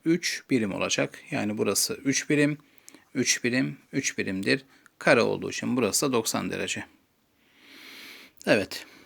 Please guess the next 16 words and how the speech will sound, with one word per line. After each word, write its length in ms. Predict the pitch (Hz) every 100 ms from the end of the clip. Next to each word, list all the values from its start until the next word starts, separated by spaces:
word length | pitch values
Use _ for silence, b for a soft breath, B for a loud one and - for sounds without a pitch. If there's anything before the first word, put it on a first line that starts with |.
| B
Şimdi 280 | - 196 202
burada 360 | 196 151 196 - _ _ _ _ _ _ _ _ _ _ B B B 139
alfa 300 | 151 - 117
açısını 420 | - - 107 101
vermiş. 500 | 104 123 175 - - B B B B B -
Ben 200 | 175 120
buradan 300 | 113 120 - _ -
iki, 440 | 151 - 104 -
üç, 400 | 160 175 - - - -
burası 600 | 165 117 113 - 151 151 -
Pisagor'dan 720 | - 135 113 101 131 143 120
dokuz, 500 | 123 - 110 - - 131
dört 260 | 117 -
de 120 | 104
buradan 400 | 104 101 131 160 - B B _ _ -
kök 340 | 156 151